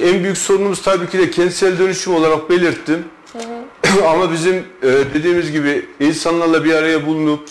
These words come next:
Speaker 1: insanlarla vakit geçirebileceğimiz, oturup kahve, kahve çay içip muhabbet edebileceğimiz, sorunlarını paylaşabileceğimiz bir kafe, çay ocağı gibi bir yer istiyoruz.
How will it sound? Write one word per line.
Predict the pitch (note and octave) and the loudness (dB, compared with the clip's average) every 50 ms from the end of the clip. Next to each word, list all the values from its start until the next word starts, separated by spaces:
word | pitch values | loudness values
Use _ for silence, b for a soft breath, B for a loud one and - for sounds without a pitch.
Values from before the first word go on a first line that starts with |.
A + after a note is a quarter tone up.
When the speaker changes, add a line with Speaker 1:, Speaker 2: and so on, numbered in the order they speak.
| - - - | -20 -10 -6
Speaker 1:
insanlarla | A#2+ B2+ C3+ - - D#3 D#3+ D#3+ D#3+ D#3 D#3 D3 | -4 -4 -2 -2 -2 -2 0 0 2 2 2 2
vakit | D3 D#3 D#3 D#3 - - | 0 -2 -4 -6 -6 -4
geçirebileceğimiz, | D#3+ D3+ D#3 - - D3+ D3+ C#3+ D3 C#3+ C3+ C#3+ C#3 C3 C3 C3 B2+ B2+ - - | -4 -4 -4 -2 -2 0 0 0 0 0 0 0 0 0 0 -2 -6 -8 -10 -4
oturup | - B2+ C#3 C#3 D3+ D#3 D#3 D#3 D#3 | -2 0 0 0 0 -2 -4 -2 -2
kahve, | C#3+ C#3+ D3 D3+ D3+ D3+ D3+ D3 D3 D3+ - B B B B B B B B B _ _ | 0 2 2 2 2 2 2 0 -2 -6 -12 B B B B B B B B B _ _
kahve | - - C#3 D3+ D3+ D3+ D#3+ D#3 | -2 0 2 2 2 0 -2 -2
çay | - - E3 D#3+ | -2 0 0 0
içip | D3+ - - - D3+ - - - - _ - | 0 -2 -6 -8 -10 -10 -14 -20 -20 _ -2
muhabbet | B2 C#3 D3+ D#3+ D#3+ - E3+ E3+ | 0 2 2 2 0 0 0 0
edebileceğimiz, | E3 D3+ D#3+ D3+ D3 D3 D3 B2+ B2+ B2+ B2+ C3 B2+ | 0 0 0 0 0 0 0 0 0 0 0 -2 -4
sorunlarını | - - C3 C3 C#3 D3 D3+ D3 D3+ D3+ F3 E3 E3+ | -6 -4 -2 0 2 2 2 2 0 0 -2 -4 -2
paylaşabileceğimiz | D#3+ D3 D3+ D#3+ D#3 D#3 E3 E3 D#3 D#3 D#3+ D#3+ D3 C#3+ D#3+ D#3+ D#3+ E3 E3+ E3 D3+ C#3 | -2 -2 0 -2 -2 -2 -2 -4 -2 -2 -2 -2 0 0 0 0 0 0 -2 -2 -2 -2
bir | D3 E3 D#3+ D#3 - - - B B B B B B B | 0 0 0 0 -2 -8 -18 B B B B B B B
kafe, | - - C#3+ D3+ D3 - E3 D#3+ D#3+ D#3 D3+ D3+ - - - | -4 0 0 0 0 0 0 2 2 2 2 -2 -6 -12 -10
çay | - - D3+ D3 D#3+ | -6 -2 0 0 2
ocağı | D#3+ D3+ C#3+ D#3 D#3+ D#3 D#3 | 2 0 0 0 0 0 0
gibi | D3+ D#3 D#3 D#3 D3+ D3 | 0 -2 -2 -2 -2 0
bir | D#3 | 0
yer | D#3+ E3 D#3 | 0 0 0
istiyoruz. | C3+ B2 - - - A2 A2+ C3+ F3 - - | -2 -4 -6 -6 -4 -4 -2 -2 -4 -6 -10